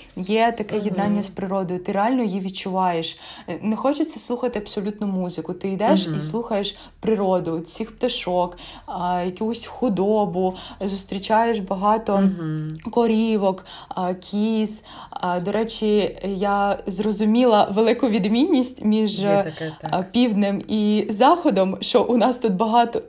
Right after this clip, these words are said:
Speaker 1: ну, і, і півднем, і центром України у нас тут багато
Speaker 2: Мгм.
Speaker 1: голубів, а у них багато ос. У нас просто, <laughs> ну, от коли ми, е, були в горах,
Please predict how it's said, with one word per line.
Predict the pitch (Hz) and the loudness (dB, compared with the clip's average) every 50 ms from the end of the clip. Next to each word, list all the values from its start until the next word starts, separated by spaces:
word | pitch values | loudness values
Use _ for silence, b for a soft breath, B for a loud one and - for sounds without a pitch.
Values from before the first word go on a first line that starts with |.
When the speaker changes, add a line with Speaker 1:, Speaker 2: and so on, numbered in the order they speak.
| - - - | -16 -20 -6
Speaker 1:
ну, | - 247 302 247 - - | 2 2 2 2 2 -2
і, | - | -2
і | 220 - - 226 226 | -2 0 0 -2 0
півднем, | - 285 359 359 311 285 254 233 226 - - | 4 4 6 6 6 6 4 2 0 -2 0
і | 208 208 | 0 0
центром | 196 - 247 285 320 311 285 262 240 | 2 4 4 4 6 4 4 2 2
України | 247 220 233 180 226 220 214 | 2 2 0 0 2 2 2
у | |
нас | 254 254 254 | 0 0 0
тут | - 240 196 | -2 0 0
багато | 240 226 311 311 359 427 349 320 | 4 6 8 10 10 10 10 8
Speaker 2:
Мгм. | - - 208 | 4 2 0
Speaker 1:
голубів, | 240 220 240 208 190 233 311 392 403 - - | 0 0 0 -2 2 2 2 2 2 2 2
а | 240 233 | 2 4
у | 226 | 4
них | 233 294 294 | 4 2 4
багато | 254 226 226 233 226 247 240 240 208 - | 4 4 6 6 4 4 4 0 0 0
ос. | 175 170 185 214 208 - - B B B B 330 B | 0 0 2 0 0 -4 -10 B B B B -8 B
У | 226 | 0
нас | 226 269 269 - | 2 2 0 4
просто, | - 302 285 285 - - 311 302 - - | 4 6 6 6 6 2 2 0 0 -4
<laughs> | - 208 202 - - 587 587 440 320 - | -4 -4 -4 -4 -4 -4 -4 -4 -4 -6
ну, | 208 - - 214 277 220 | -8 -4 2 4 4 4
от | 233 233 | 4 2
коли | - 240 240 262 | 2 2 2 4
ми, | 269 247 247 247 | 2 4 4 4
е, | 247 233 - - - 185 190 190 190 190 | 2 2 0 -2 -2 -2 0 0 0 -2
були | 180 214 220 226 | 0 0 0 0
в | 220 202 | 0 2
горах, | 214 233 302 311 254 | 2 2 4 4 2